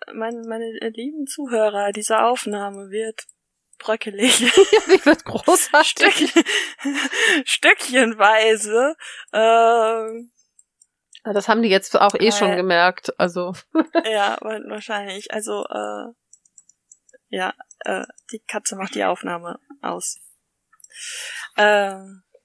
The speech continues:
Speaker 1: mein Problem beim, beim Essen ist, also das, <laughs> das ganze Thema ist ein Problem. Ähm, Nahrungsaufnahme, da könnte ich, äh, ein, <laughs>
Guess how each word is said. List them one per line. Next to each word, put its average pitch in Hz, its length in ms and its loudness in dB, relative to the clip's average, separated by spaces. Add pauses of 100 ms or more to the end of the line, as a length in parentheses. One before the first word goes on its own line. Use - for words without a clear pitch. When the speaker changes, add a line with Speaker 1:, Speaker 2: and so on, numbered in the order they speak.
(360)
Speaker 1:
mein 311 260 2
Problem 196 720 -4
beim, 196 340 -12
beim 196 200 -12
Essen 208 440 -8
ist, 202 560 -10
also 202 140 -8
das, - 260 -8 (960)
<laughs> - 220 -2 (420)
das 208 220 -6
ganze 220 280 -2
Thema 262 440 0
ist - 160 -6
ein 214 100 -8
Problem. 196 560 -10 (460)
Ähm, 196 720 -4 (560)
Nahrungsaufnahme, 196 1300 -2
da 190 140 -2
könnte 196 280 -6
ich, - 140 -8
äh, - 60 -8
ein, 185 600 -8 (680)
<laughs> 208 200 -10